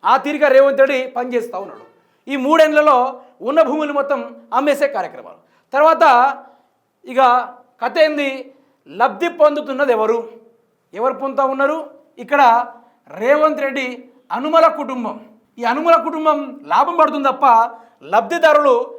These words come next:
నాలుగున్నర కోట్ల ప్రజలు ఏమీ కాదు మిత్రులారా. నాలుగున్నర కోట్ల ప్రజలు లాభపడడం లేదు, ప్రజలకు లాభం లేదు, వాళ్ళ కుటుంబానికే లబ్ధి ఉంది. మరి లబ్ధి ప్రజలకే ఉండి, ఉండి ఉండుంటే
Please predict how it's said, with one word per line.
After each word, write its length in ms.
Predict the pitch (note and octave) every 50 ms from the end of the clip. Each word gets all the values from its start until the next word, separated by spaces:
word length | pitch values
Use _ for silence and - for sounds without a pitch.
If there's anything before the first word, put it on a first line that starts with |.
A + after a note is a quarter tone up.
| - _ _
నాలుగున్నర 600 | D3+ D#3 F#3 A#3+ D4 D#4 E4 E4 D#4 D#4+ D4+ D4+
కోట్ల 380 | D4+ - - C#4 C#4 C4+ C#4 C4+
ప్రజలు 420 | C#4 - A#3+ A#3+ G#3+ C4+ C#4 C#4
ఏమీ 340 | C4 A#3 A3 A3+ A3+ B3+ A#3
కాదు 280 | G#3 F#3 E3+ F3+ F3
మిత్రులారా. 640 | F3+ F3 F3 - D#3 D3+ D3+ C#3+ D#3 F#3+ G3 D#3 - - - _ _ _ _ _ _ _ _ _
నాలుగున్నర 540 | C#3 F3 A#3 C#4 D4+ D4+ D#4 D4+ D4 D4
కోట్ల 680 | D4 D4 - C4+ D4 D#4 D4+ D#4 C#4+ B3+ B3+ C#4 C4+ - - - _ _ _ _
ప్రజలు 340 | A#3 B3 C4 C#4+ E4 E4 E4+
లాభపడడం 640 | D#4+ C4+ C4 C4 C4 C#4 C4+ C4+ B3+ B3 B3 C4 B3+
లేదు, 540 | A3+ G#3+ G#3 G3+ A#3 B3 A3 F#3+ C#3 - - - _ _ _ _
ప్రజలకు 320 | F#3+ A#3 C#4 D#4+ E4+ E4+
లాభం 300 | D#4 D4 D#4 D#4 E4 D#4
లేదు, 340 | C#4+ D4+ D4+ C#4 G#3+ - - - - - -
వాళ్ళ 180 | G#3+ B3+ C#4
కుటుంబానికే 680 | - - B3 - D4+ D4+ D4+ D4+ D4 - D#4+ D4+ C4+ C4
లబ్ధి 320 | C4 G#3 A#3 A#3 - -
ఉంది. 260 | D4+ C4+ A#3 D#3 C3+ -
మరి 140 | - C4+ D4+
లబ్ధి 440 | B3+ A#3+ B3 G3+ F#3+ - F4+ E4+ E4+ E4+ - - - - _ -
ప్రజలకే 360 | G#3 A3+ D4+ E4 F4 E4+ E4+
ఉండి, 360 | D#4 C#4 C4+ C#4+ D#4 D#4+ D#4+
ఉండి 340 | D4 B3+ A#3+ B3+ D4 D#4+ F4
ఉండుంటే 720 | E4 D4 C#4 C4+ C4+ - C#4+ C4+ A3 D#3+ - - - -